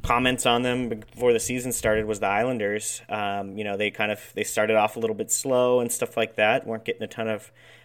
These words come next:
um, production from that top line, and now they've won three straight. What do you think about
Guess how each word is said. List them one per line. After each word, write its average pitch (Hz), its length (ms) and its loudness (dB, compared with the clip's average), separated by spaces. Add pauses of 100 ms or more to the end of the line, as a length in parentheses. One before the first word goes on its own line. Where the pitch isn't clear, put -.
(160)
um, 104 340 -4
production 113 580 2
from 110 380 0
that 101 240 -2
top 104 240 -4
line, 113 400 -4 (500)
and 107 420 0
now 110 120 0
they've 120 160 2
won 120 160 -2
three 117 220 -6
straight. 113 460 0 (200)
What 101 80 -12
do 104 40 -10
you 101 40 -12
think 107 200 -12
about 92 260 -4